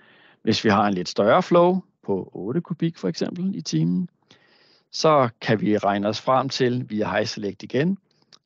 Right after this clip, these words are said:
at man kan, øh, komme frem til en D N femogtres, og den har så også et forholdsvis lavt tryktab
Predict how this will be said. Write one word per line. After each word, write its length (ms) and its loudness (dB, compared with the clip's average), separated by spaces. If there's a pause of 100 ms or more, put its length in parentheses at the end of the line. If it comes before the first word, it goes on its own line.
at 280 2 (140)
man 260 -2
kan, 320 0
øh, 380 -2
komme 380 0
frem 280 -2
til 240 -4
en 220 -6 (580)
D 180 0
N 80 -2
femogtres, 760 0 (1000)
og 280 2 (440)
den 160 0
har 200 0
så 140 -4
også 300 0
et 80 -4
forholdsvis 600 -4
lavt 180 0
tryktab 540 0